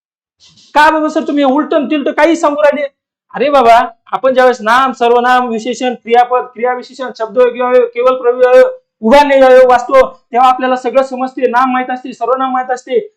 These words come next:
पण आपण जेव्हा ती आपली एनर्जी शेवटी शेवटी जाते किंवा शेवट शेवट आपण पुस्तकाकडे येतो, तेव्हा आपलं जे काही निरीक्षण असते किंवा जे काही वाचण्याचं स्पीड असते किंवा आपली जी काही समजून घ्यायची क्षमता ती हळूहळू कमी झालेली असते किंवा आपण इंटरेस्ट घेत नाही.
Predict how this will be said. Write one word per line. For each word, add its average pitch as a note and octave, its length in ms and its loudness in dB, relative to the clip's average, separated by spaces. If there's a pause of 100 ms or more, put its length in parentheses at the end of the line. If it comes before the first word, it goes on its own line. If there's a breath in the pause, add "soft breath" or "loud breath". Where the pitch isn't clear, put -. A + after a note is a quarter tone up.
(120)
पण A#3+ 100 -2
आपण B3+ 260 0
जेव्हा A3+ 240 2
ती C#4 140 -4
आपली C4 260 0
एनर्जी B3+ 280 0
शेवटी B3+ 280 -2
शेवटी C4+ 280 -6
जाते B3+ 380 0
किंवा - 440 -6
शेवट C4 240 0
शेवट C4+ 220 -4
आपण B3+ 200 -2
पुस्तकाकडे B3 460 -6
येतो, B3+ 200 -2
तेव्हा A#3+ 280 0
आपलं C4+ 300 2 (520)
जे G3+ 100 -4
काही B3+ 180 2
निरीक्षण A#3 440 -2
असते B3+ 240 -4
किंवा B3+ 220 -2
जे A#3 100 -4
काही B3+ 140 -2
वाचण्याचं A#3+ 460 -2
स्पीड C4+ 300 -4
असते C4 200 -2
किंवा B3+ 220 -4
आपली A#3 220 -4
जी A3+ 100 -12
काही A#3 120 -6
समजून B3 340 -6
घ्यायची B3 200 -4
क्षमता C4 240 -6
ती C4+ 280 -14 (260)
हळूहळू D4+ 520 4
कमी D4 240 2
झालेली C4 300 -2
असते C#4 300 0
किंवा C#4+ 220 0
आपण C4+ 220 -2
इंटरेस्ट B3 360 -4
घेत D4+ 240 0
नाही. C#4+ 300 -2